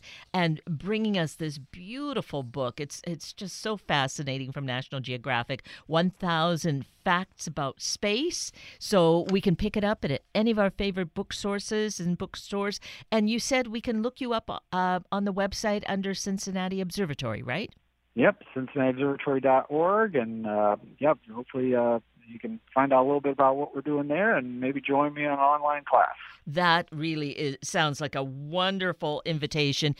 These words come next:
Speaker 1: Again, you know, something to, for families to potentially do together before they take their road trip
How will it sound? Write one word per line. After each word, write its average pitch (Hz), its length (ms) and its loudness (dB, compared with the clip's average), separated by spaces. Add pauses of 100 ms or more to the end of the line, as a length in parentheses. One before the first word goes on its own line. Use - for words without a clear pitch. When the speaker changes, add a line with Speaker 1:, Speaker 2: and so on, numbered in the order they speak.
(180)
Speaker 1:
Again, 156 440 6
you 151 120 4
know, 147 160 4
something 170 560 2
to, 147 420 2 (340)
for 151 380 4
families 196 600 4
to 151 320 4
potentially 170 500 2
do 160 200 0
together 156 440 0
before 139 340 -2
they 185 160 2
take 165 300 -4
their 139 160 -4
road 160 400 -4
trip 156 340 -4